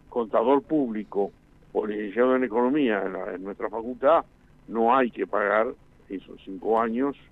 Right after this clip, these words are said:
la carrera, se estudia,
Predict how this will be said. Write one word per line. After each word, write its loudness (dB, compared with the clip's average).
la -10
carrera, 2
se -12
estudia, 0